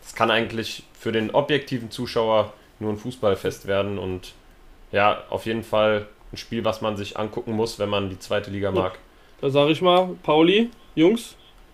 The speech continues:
Speaker 2: Kiezkicker, frohe Ostern, nicht die Eier vergessen in Heidenheim. <laughs>
Speaker 1: <laughs> Sehr schön.
Speaker 2: Gut.
Speaker 1: Ja, und ich sag mal so,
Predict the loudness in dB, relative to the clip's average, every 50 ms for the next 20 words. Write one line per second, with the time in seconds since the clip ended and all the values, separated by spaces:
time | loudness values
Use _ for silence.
0 | _ -2 0 0 0 6 6 6 8 8 8 6 4 0 -6 -16 -20 -20 -20 -20
1 | -20 -20 -20 -20 -20 -20 -2 4 8 8 10 10 8 8 6 6 6 6 6 6
2 | 4 2 0 0 2 4 4 6 6 8 8 8 8 6 6 6 6 4 4 4
3 | 4 4 6 4 4 4 2 2 2 0 0 -2 -2 0 0 0 0 0 -2 -6
4 | -10 -14 -20 -20 -20 -20 -20 -20 -20 -20 -20 -20 -16 -12 -4 -2 -2 -2 2 2
5 | 2 4 6 4 4 4 2 -2 -4 -6 -6 -4 -2 -2 -2 -4 -8 -14 -20 -20
6 | -16 -14 -14 -14 -14 -16 -14 0 4 4 4 4 4 0 -4 -6 -6 -8 -12 -16
7 | -18 -14 -14 -14 -14 -14 -18 -16 -8 -2 2 2 2 2 0 -6 -12 -14 -16 -18
8 | -16 -10 -4 0 2 4 4 4 2 -2 -6 -8 -12 -8 -8 -6 2 4 4 4
9 | 4 4 0 2 2 2 0 0 0 -4